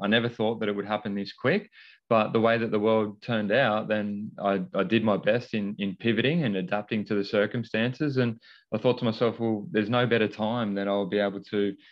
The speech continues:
actually put pen to paper and do it." So basically the, the whole, uh,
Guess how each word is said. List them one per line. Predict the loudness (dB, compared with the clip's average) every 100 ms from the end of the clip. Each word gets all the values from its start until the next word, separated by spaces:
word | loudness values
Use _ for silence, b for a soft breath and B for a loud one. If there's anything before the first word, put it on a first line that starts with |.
| b -6
actually | -2 -2 -2
put | -4 -4
pen | -2 -2
to | -2
paper | 0 2 0 0 0
and | 0
do | 2 4 2
it." | 0
So | 0 2 2 b b b _ _
basically | 2 2 0 0
the, | 2 0 -2
the | -2 -2 -2
whole, | 0 2 2 -2 -8 -12
uh, | -4 0 0 -2